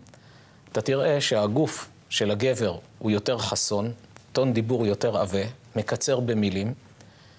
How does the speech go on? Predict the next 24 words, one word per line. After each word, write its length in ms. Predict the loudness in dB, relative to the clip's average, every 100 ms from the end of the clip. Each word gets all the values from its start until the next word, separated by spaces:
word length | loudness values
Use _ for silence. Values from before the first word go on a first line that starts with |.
| -20 -20 -20 -20 -20 -6
ביופי 400 | 0 2 2 2
וניקיון 680 | 2 0 0 2 2 2 0 -2 -2
הוא 140 | 0
לא 120 | 2
מגיע 420 | 2 2 2 2
לרמות 460 | 2 0 2 0 0
של 140 | 0
אישה, 420 | 0 0 0 0 -2
אסתטיקה, 640 | -2 -2 -2 -2 -2 -2 -4 -18 -20 -10
יש 180 | -6 -4
גברים 360 | -2 0 0
אפילו 340 | 0 0 0 0
יותר 200 | 0 2
מנשים, 400 | 2 0 -2 -2
אבל 120 | -2
בדרך 400 | 0 2 0 0
כלל, 240 | 0 0 -2 -10 -20 -20 -20 -8
האישה 580 | -4 -2 0 0 2 2
יותר 420 | 0 0 2 2 0 -6 -8
בעלת 380 | -4 0 -2 -2
חוש 340 | -2 -2 0
ליופי, 400 | 0 0 0 0
לניקיון, 560 | 0 0 0 0 0 0
לאסתטיקה, 680 | 0 -2 -2 -2 -2 -2